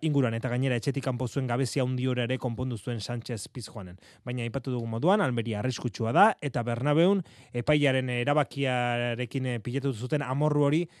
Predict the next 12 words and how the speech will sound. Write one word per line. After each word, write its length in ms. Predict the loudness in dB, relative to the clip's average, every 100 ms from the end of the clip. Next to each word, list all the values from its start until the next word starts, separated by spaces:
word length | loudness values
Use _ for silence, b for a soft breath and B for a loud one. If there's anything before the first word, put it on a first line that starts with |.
| b
ea 140 | -6 -2
ba 100 | 0
gaur 220 | 0 0
Alavesek 640 | 0 -2 -2 -6 -6 -4
ez 160 | -2 -2
duen 160 | -2 -2
orda-, 260 | -2 -4 -4
ordaintzen. 560 | -2 2 2 0 -4 2
Horregatik, 580 | 6 8 8 6 2 -6 b b b
eta 220 | -4 -2
Almeriaren 460 | -2 -2 0 0
aurka 320 | -2 -2 -4